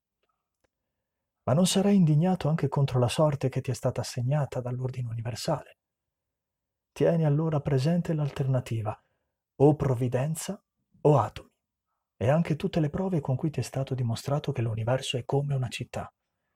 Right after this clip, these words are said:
O forse ti turba ancora ciò che riguarda il corpo?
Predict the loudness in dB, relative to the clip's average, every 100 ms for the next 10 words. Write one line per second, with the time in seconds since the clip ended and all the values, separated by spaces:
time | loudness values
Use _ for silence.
0 | _ _ _ _ _ _ _ _ _ _
1 | 2 2 -4 -2 -2 0 -2 -2 -2 -2
2 | -2 -2 -2 -2 -2 -2 2 0 0 -6
3 | -6 -10 -10 _ -20